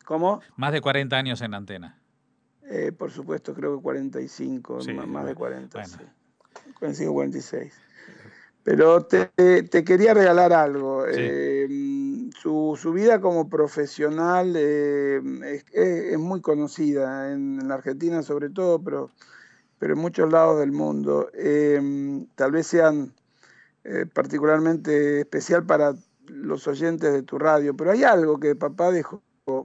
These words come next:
Speaker 1: que me parece muy apropiado compartirlo con vos hoy.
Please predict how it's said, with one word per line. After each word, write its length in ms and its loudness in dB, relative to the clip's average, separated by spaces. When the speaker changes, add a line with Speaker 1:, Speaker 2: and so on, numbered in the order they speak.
Speaker 1:
que 140 -6
me 120 -2
parece 300 2
muy 220 0
apropiado 560 4
compartirlo 680 -2
con 220 -4
vos 320 -4
hoy. 400 -4